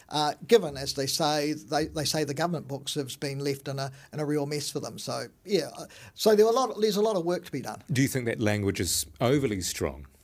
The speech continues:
Speaker 1: Uh, I think the language that they used, um, for instance, at different times they've talked about economic vandalism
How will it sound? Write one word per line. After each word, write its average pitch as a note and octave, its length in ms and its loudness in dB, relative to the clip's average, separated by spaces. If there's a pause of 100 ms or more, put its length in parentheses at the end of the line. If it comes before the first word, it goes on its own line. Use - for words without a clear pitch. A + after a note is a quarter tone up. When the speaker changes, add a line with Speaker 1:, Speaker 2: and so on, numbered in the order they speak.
(680)
Speaker 1:
Uh, - 160 2
I A#3 80 8
think C#4+ 220 -2
the E4 60 -2
language B3 440 0
that F3 160 -4
they E3+ 140 0
used, D#3+ 640 -2
um, C#3+ 340 -2
for - 200 -6
instance, - 380 -6
at D#3 80 -6
different G3+ 300 -2
times D3 640 -2
they've C3+ 180 -4
talked - 320 -4
about C3 300 -4
economic C3+ 460 -4
vandalism C3 680 -6